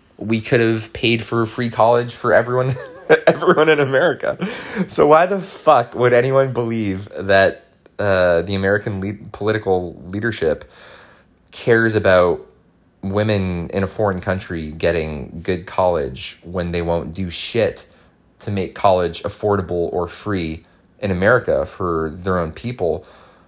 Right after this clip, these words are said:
And they won't even cancel the massive, massive amounts of life-ruining, uh, college debt that people in America have stacked up.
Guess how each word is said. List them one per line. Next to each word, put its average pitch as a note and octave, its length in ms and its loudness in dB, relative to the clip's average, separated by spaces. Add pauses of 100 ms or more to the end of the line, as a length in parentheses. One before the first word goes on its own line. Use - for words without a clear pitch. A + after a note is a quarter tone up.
(160)
And B2 140 0
they C3 80 4
won't C3+ 220 2
even A#2 420 -2 (260)
cancel A2+ 760 -2 (520)
the F2+ 400 0
massive, G#2 640 -2
massive G#2 560 -4
amounts D#2+ 440 -6
of F2 140 -6
life-ruining, F#2 1040 -4 (560)
uh, E2 260 -6
college F2 540 0
debt E2 340 -2 (200)
that D2+ 160 -4
people F2+ 260 -12
in D#2+ 80 -10
America D2+ 360 -10
have D2+ 300 -12 (260)
stacked - 420 -10
up. - 220 -14